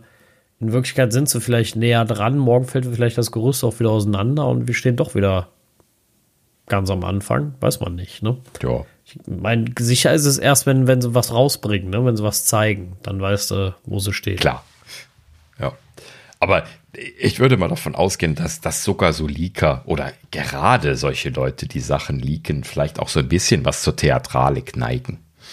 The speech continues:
Speaker 2: Ne? Und deswegen kann man sich vorstellen, dass das manchmal, äh, mit mehr Drama kommuniziert wird, als es dann letzten Endes ist.
Speaker 1: Das, das ist ja im Grunde auch ihr Job, also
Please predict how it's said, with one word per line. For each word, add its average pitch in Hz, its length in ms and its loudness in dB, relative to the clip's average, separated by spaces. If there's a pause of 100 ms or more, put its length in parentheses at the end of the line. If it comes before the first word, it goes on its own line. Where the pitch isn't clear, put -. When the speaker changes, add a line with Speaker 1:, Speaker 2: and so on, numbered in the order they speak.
(400)
Speaker 2:
Ne? 110 180 -4 (100)
Und 127 160 -4
deswegen - 360 0
kann 71 140 2
man 67 120 2
sich 65 120 0
vorstellen, 71 480 0
dass - 140 -2
das - 180 -4
manchmal, 67 880 0 (500)
äh, - 80 -6
mit 69 220 -4
mehr 82 260 6
Drama 78 560 4
kommuniziert 71 720 0
wird, 67 160 -2
als - 160 -2
es - 80 -8
dann 64 220 0
letzten 64 300 -4
Endes 65 320 -4
ist. - 340 -12
Speaker 1:
Das, 107 220 -4
das 104 180 0
ist 147 160 4
ja 131 80 6
im 113 100 2
Grunde 107 280 2
auch 90 120 0
ihr 87 120 -2
Job, 90 320 -2
also 101 200 -2